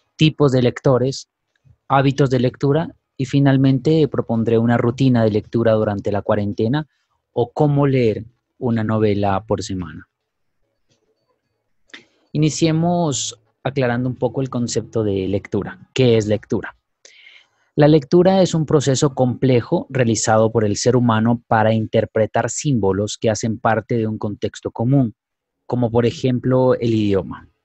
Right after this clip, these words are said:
La lectura es un mecanismo desarrollado por el ser humano con la finalidad de comunicarse. Es gracias a la lectura y la escritura que en gran, que gran parte de la información generada puede ser transmitida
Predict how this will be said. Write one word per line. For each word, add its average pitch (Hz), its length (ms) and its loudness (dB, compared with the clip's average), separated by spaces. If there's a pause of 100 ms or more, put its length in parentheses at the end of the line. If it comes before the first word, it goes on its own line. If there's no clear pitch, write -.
(680)
La 135 160 2
lectura 165 720 2
es 135 180 -2
un 156 140 0
mecanismo 131 560 0
desarrollado 117 640 2
por 107 140 -4
el 101 100 -6
ser 110 160 -4
humano 110 560 -2
con 131 160 0
la 127 80 2
finalidad 123 520 -2
de 135 200 -4
comunicarse. 131 920 -2 (500)
Es 117 140 -4
gracias 123 360 -2
a 127 60 0
la 120 80 0
lectura 113 580 -4 (220)
y 117 80 -6
la 107 140 2
escritura 127 680 -2 (520)
que 127 100 -2
en 123 180 -2
gran, 139 320 0 (160)
que 139 120 0
gran 147 260 0
parte 139 320 0
de 107 80 0
la 104 60 -2
información 113 580 -4
generada 135 540 -2
puede 113 260 -2
ser 113 220 -6
transmitida 135 800 -6